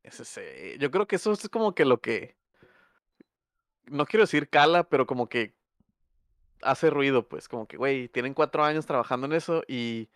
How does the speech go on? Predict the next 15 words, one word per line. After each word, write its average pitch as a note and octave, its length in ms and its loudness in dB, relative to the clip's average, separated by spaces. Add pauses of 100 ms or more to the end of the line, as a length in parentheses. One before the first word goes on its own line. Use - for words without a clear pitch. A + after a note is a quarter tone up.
(640)
se B2 240 2
ve A#2 220 4
no A#2+ 180 0
tan C3+ 220 -2
pulido B2 400 2
como A#2+ 220 -10
podría A2 320 -2
estar, A#2+ 320 -6
¿sabes? C3+ 240 -6
Como, E3+ 220 -12
como B2 200 -10
que, - 300 -18 (260)
bueno, D3 180 4
cuatro D#3 240 4
años G#3 400 -2